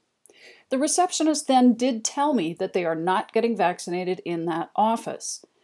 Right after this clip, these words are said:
I really like them, and I've really liked their care. So I'll find out if I can make a short-term jump to another fully vaccinated practice until my usual dental practice gets vaccinated. Or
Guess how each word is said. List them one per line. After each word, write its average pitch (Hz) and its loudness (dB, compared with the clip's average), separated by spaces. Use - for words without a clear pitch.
I 226 4
really 285 2
like 269 2
them, - -4
and 202 0
I've 202 -2
really 226 2
liked 180 -2
their 156 -6
care. - -2
So 254 6
I'll 247 8
find 349 2
out 185 8
if 196 -2
I 185 0
can 180 -6
make 170 -4
a 170 -6
short-term 214 -2
jump 165 -4
to 185 -6
another 190 0
fully 294 0
vaccinated 151 -4
practice - -6
until 254 4
my 311 4
usual 240 2
dental 190 0
practice 139 -4
gets - -8
vaccinated. 220 -2
Or 190 4